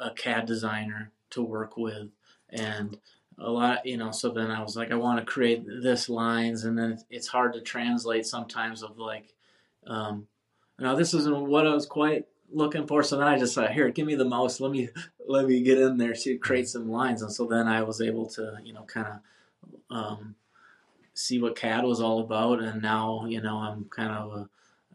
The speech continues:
I've designed the cad all myself, uh, for the J P Premier line. And,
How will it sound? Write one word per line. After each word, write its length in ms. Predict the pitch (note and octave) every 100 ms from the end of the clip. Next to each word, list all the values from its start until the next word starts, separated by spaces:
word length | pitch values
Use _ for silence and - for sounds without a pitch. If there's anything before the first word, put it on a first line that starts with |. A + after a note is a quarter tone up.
| -
I've 200 | A2 G#2+ - - -
designed 440 | A#2+ A2 A2 A2 A2+
the 60 | A2
cad 520 | - G#2 G#2+ G#2 G#2+ - _ -
all 180 | A2+ A2+
myself, 640 | G#2+ - A2 G#2+ G#2+ -
uh, 260 | C#2+ G#2+
for 180 | G#2 A2+
the 60 | A2
J 200 | A2 A2
P 180 | - A2+
Premier 400 | - A2 G#2+ G#2+
line. 320 | G#2+ G#2+ G#2+
And, 240 | G#2+ G#2+